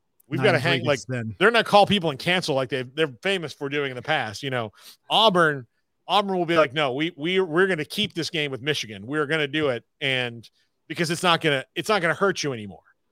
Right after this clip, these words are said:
Speaker 2: Right.
Speaker 1: It's only
Speaker 2: Nine,
Speaker 1: gonna
Speaker 2: nine and three might get the job done. You know what I mean?
Speaker 1: Yeah.
Speaker 2: Nine,
Speaker 1: You
Speaker 2: nine and three might get you in the S E C.
Speaker 1: You have to, yeah, nine and three may get the job done. That game's not gonna hurt you unless you get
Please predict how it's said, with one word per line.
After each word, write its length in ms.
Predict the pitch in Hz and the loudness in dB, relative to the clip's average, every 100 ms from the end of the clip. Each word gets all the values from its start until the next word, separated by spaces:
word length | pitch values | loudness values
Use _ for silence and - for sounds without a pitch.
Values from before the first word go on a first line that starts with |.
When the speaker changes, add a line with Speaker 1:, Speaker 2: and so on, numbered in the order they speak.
| _ _ - | _ _ -4
Speaker 2:
Right. 180 | 147 123 | -2 2
Speaker 1:
It's 80 | |
only 140 | 190 185 | 4 6
Speaker 2:
Nine, 100 | 190 | 6
Speaker 1:
gonna 100 | 190 | 6
Speaker 2:
nine 140 | 190 | 6
and 80 | 202 | 6
three 160 | 185 208 | 8 8
might 120 | 202 | 8
get 80 | 190 | 4
the 60 | |
job 240 | 185 220 180 | 4 2 2
done. 280 | - 117 - | -4 -8 -8
You 80 | 143 | -2
know 60 | |
what 60 | 160 | 0
I 20 | |
mean? 100 | 180 | 4
Speaker 1:
Yeah. 140 | 226 | 6
Speaker 2:
Nine, 100 | 170 | 4
Speaker 1:
You 60 | 170 | 2
Speaker 2:
nine 160 | 165 170 | 0 0
and 80 | |
three 100 | 165 | -2
might 140 | 170 160 | -2 -2
get 140 | 160 | -4
you 100 | 160 | -4
in 80 | 175 | -4
the 80 | 147 | -4
S 160 | 117 | -4
E 20 | - | 0
C. 60 | |
Speaker 1:
You 100 | 180 | 2
have 220 | 180 190 | 4 4
to, 80 | 226 | 4
yeah, 100 | 208 | 2
nine 200 | 139 165 | 4 2
and 80 | 185 | 4
three 100 | 190 | 2
may 120 | 196 | 2
get 120 | 185 | 0
the 80 | 165 | -2
job 260 | 156 185 175 | 0 0 0
done. 220 | 190 185 | 0 0
That 160 | 156 131 | -2 0
game's 240 | 165 165 | -4 0
not 140 | 175 | 0
gonna 120 | 160 139 | 2 0
hurt 240 | 175 160 | 0 0
you 140 | 180 | -4
unless 280 | 135 151 147 | -2 -4 -4
you 80 | 156 | -6
get 160 | 147 | -6